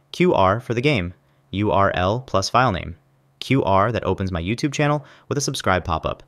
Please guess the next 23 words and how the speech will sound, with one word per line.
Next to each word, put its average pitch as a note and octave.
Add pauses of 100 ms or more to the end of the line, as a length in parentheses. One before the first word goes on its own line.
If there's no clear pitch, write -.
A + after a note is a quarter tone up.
(380)
Q A2
R G2
to F2
fuel F#2
my F2+
caffeine B2+
addiction. B2 (460)
Run F2+
the F2+
script -
once, B2 (240)
and G2
you'll F#2+
get F2+
three C3
P C#3+
N C3
G B2
files G#2+
in F#2
C A2+
slash A2
temp F#2